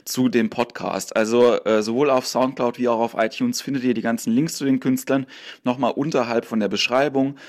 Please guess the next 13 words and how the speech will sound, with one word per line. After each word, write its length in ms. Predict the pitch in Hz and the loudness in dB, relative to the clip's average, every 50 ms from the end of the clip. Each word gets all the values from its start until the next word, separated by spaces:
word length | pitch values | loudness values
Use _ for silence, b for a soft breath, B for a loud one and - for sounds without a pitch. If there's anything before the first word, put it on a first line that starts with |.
| B B B B B - | B B B B B -2
Und, 440 | - 120 120 117 113 113 107 - - | 0 2 4 4 2 2 0 -2 -2
ähm, 480 | - 107 104 104 101 104 104 101 - - | 0 2 2 2 2 2 -2 -4 -6 -6
uns 520 | - - 135 147 160 165 - - - - _ _ _ _ | -4 -2 -2 -2 -2 -4 -6 -8 -10 -12 _ _ _ _
hilft's 320 | - 170 175 175 - - | -2 0 0 0 0 -2
natürlich 420 | 135 127 131 - 143 123 120 117 - | -2 -2 0 0 -2 -2 -2 -2 -2
ganz 260 | 113 110 117 113 - | -2 -2 -2 -4 -6
viel, 300 | - - 135 151 160 135 | -8 -4 0 0 0 0
also 180 | 113 95 104 | 0 -2 -4
den 160 | 101 107 110 107 | -4 -4 -4 -4
Künstlern 420 | - 131 123 - - 127 117 - | -4 -4 -4 -4 -4 -4 -4 -2
auch, 260 | 120 117 - 143 139 120 | -2 -2 -2 -2 -2 0
wenn 200 | 113 131 143 151 | 0 0 0 0
ihr 360 | - - - 123 131 135 131 | -2 -2 2 4 6 6 4